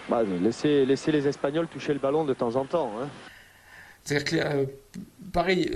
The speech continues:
Speaker 2: les commentaires de Roland et Larquet, alors au-delà du folklore, hein, des deux personnages, hein, et du vieux couple, euh, de commentateurs, euh, c'est-à-dire qu'on, on sent ces deux, euh, journalistes, euh,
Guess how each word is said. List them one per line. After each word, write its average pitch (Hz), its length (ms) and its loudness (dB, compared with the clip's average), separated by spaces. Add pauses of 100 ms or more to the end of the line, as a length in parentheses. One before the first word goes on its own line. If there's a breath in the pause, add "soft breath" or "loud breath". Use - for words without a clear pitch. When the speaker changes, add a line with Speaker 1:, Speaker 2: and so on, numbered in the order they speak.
(100)
Speaker 2:
les 160 240 -2
commentaires 180 520 0
de 143 80 -2
Roland 147 340 2
et 143 40 -2
Larquet, 143 340 -2
alors 131 160 -2
au-delà 139 260 4
du 135 100 -2
folklore, 139 560 -2
hein, 123 460 -4
des 123 160 -4
deux 131 120 -2
personnages, 135 680 2
hein, 123 180 4
et 117 140 6
du 127 100 0
vieux 123 180 6
couple, 135 460 6 (640 loud breath)
euh, 123 360 6
de 123 120 6
commentateurs, 135 920 8
euh, 120 840 0 (580)
c'est-à-dire 151 300 4
qu'on, 160 240 2
on 160 80 2
sent 196 340 6
ces 156 240 4
deux, 151 460 8
euh, 123 460 -4 (540)
journalistes, 151 720 0 (560 loud breath)
euh, 123 460 0